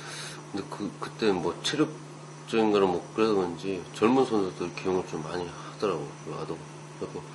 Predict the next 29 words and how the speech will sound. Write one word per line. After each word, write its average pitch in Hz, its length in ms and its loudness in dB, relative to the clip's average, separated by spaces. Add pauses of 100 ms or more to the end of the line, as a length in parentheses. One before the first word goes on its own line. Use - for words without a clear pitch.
(400)
나도 98 240 2
좀 95 300 -2
우아하게 98 560 6
생각을 101 340 0 (100)
했어. - 200 -10 (800)
이렇게 82 360 0 (100)
애-, 92 120 -2 (340)
이제 82 180 2
어린 92 320 2
선수들 80 600 -2 (460)
보고 82 200 -2
이제, 76 140 -2 (440)
"아, 127 180 -2
이렇게 147 300 0
형 131 300 0
이제 107 220 -2
뛰어서, 147 280 4 (180)
뛰어야 139 180 4
되는데 104 280 0
뭐 90 240 -2 (360)
어느 110 140 2
정도 101 280 2 (120)
이제 90 180 -4
부상도 104 340 -2
거의 98 200 -2
났고." 87 300 -4 (1120)
그 101 80 2 (220)
이제 82 200 -2 (140)
뭐 78 100 -10